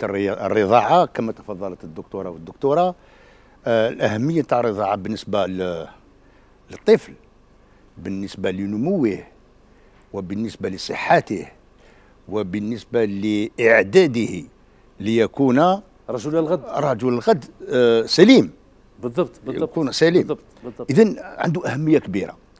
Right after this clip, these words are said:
Speaker 1: فالدولة الجزائرية وفي إطار حقوق الإنسان، الدستور تاعنا وكل الدساتير اللي مضات أو أغلب الدس-، الدساتير اللي مضات، آه،
Speaker 2: أعطت
Speaker 1: أعطت،
Speaker 2: أهمية لهذا.
Speaker 1: أعطت أهمية كبيرة إلى، لحقوق الإنسان بصفة عامة.
Speaker 2: بصفة عامة.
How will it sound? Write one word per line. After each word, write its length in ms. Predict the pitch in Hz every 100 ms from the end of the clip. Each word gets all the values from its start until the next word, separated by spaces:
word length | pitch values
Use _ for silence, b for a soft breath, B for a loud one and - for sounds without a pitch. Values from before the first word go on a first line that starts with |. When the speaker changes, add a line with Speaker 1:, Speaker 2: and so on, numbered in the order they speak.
| b b b b
Speaker 1:
فالدولة 1600 | - 190 180 170 - 143 135 127 117 - 110 104 107 90 202 202
الجزائرية 600 | 143 123 104 98 85 - - - _ _ _ _ _ _ b b b -
وفي 300 | 101 165 139
إطار 340 | - 170 139
حقوق 340 | 147 - 175
الإنسان، 440 | 139 143 120 - 151 - _ _ _ -
الدستور 380 | 113 - 165
تاعنا 280 | 123 - 107
وكل 240 | 104 - 254
الدساتير 520 | 185 170 170 143 143
اللي 180 | 117 117
مضات 440 | 117 107 165 -
أو 160 | - 117
أغلب 260 | 151 156 127
الدس-، 280 | 123 -
الدساتير 600 | 135 120 - 127 - -
اللي 120 | 127 127
مضات، 280 | 131 196 - _ b b b b -
آه، 840 | 113 123 117 110 107 104 98 98 -
Speaker 2:
أعطت 180 | 107 127
Speaker 1:
أعطت، 240 | 202 135 202
Speaker 2:
أهمية 320 | 175 202 220
لهذا. 60 |
Speaker 1:
أعطت 420 | 120 143 202 175 156
أهمية 500 | 147 127 127 143 131
كبيرة 320 | - 190 175
إلى، 260 | - 101 -
لحقوق 420 | - - - 180
الإنسان 420 | 143 - 135 180
بصفة 300 | 139 - 135
عامة. 240 | 110 151 135
Speaker 2:
بصفة 180 | 240 113
عامة. 180 | 107